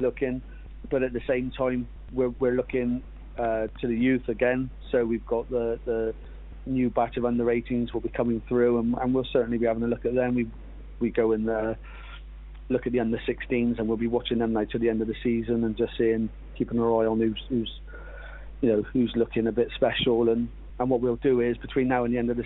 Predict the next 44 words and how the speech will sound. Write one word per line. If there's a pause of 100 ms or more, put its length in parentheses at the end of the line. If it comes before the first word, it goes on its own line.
season,
we'll,
we'll
have
a
few
sessions
with
them.
We'll
invite
a
few
to
the, (280)
to
the
first
team
sessions, (520)
and
just
to
give
them
a
bit,
little
bit
of
an
idea
of
what
we're
about.
And, (460)
and
it's (100)
just,
that's, (120)
that's
just
all